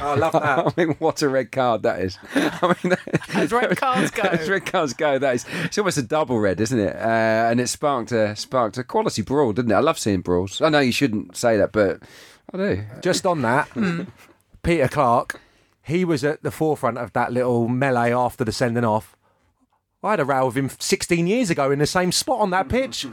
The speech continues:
Speaker 1: I was, like, rubbing my eyes. I can't believe he's still at it. Unbelievable. Swindon at home to Blackpool. We had absolute murders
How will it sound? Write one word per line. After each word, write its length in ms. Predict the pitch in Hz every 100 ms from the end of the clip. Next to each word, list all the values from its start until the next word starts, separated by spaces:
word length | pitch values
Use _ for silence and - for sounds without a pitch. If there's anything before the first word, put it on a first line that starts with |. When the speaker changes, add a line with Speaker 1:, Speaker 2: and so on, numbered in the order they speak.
| - - 240
Speaker 1:
I 20 |
was, 100 | 226
like, 140 | 226
rubbing 220 | 220 202
my 120 | 202 247
eyes. 140 | 247
I 60 | 208
can't 240 | 196 208
believe 220 | 165 220
he's 80 | 214
still 240 | - 294
at 180 | 349 -
it. 140 | 147 - 120 - 185
Unbelievable. 680 | 214 220 262 339 208 135 110 - _ -
Swindon 300 | - 254 233
at 60 |
home 160 | 202 208
to 100 | -
Blackpool. 400 | 220 214 - 156
We 80 | 139
had 100 | 165
absolute 600 | 226 - - 185 190 196
murders 600 | 180 202 175 110 95